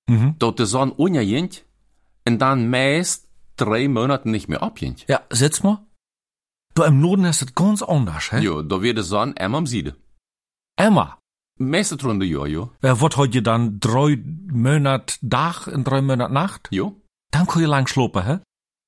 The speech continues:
Speaker 2: Äh, na jo, wir dürfen nicht, aber wir
Speaker 1: Ah.
Speaker 2: können, jo, jo.
Speaker 1: <laughs>
Speaker 2: Ähm, der Winter, wenn es dann dies da war, und die Sonne nicht mehr abgeht, dann kann man schlafen, über Tag sich anleiten, Nacht sich anleiten, wie kratschelig.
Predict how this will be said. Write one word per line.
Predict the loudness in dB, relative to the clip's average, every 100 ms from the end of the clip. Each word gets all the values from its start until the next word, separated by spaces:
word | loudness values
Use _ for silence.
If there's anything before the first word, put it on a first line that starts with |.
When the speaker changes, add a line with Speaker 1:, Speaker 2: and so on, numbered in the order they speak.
| -12
Speaker 2:
Äh, | -4 -4 -2
na | -2 0
jo, | 2 2
wir | 0
dürfen | 2 0 0 -2
nicht, | -2
aber | 0 0
wir | 0
Speaker 1:
Ah. | 0
Speaker 2:
können, | 0 0
jo, | 0 2 0
jo. | 0 -2 -4 -12
Speaker 1:
<laughs> | -20 -10
Speaker 2:
Ähm, | -2 -2 -2 -6
der | -4 -2
Winter, | 0 -2 -4
wenn | -2 -4
es | -2
dann | -2 -2
dies | -4 -6 -4
da | -6
war, | -4 -4
und | -4
die | -4
Sonne | -4 -2
nicht | -2 -2
mehr | -6 -4
abgeht, | -8 -6 -6 -6 -6 _ _ _ _ _
dann | -2 0 2 2 0 -2
kann | -2 0 2
man | 0
schlafen, | -2 0 0 0 0 -2 -4 _
über | -2 0 2
Tag | 4 4 2
sich | -2 -10 -4
anleiten, | -2 0 0 0
Nacht | 0 0 -2 -8
sich | -6
anleiten, | -2 0 -2 -2
wie | -4
kratschelig. | -2 -4 -2 -4 -4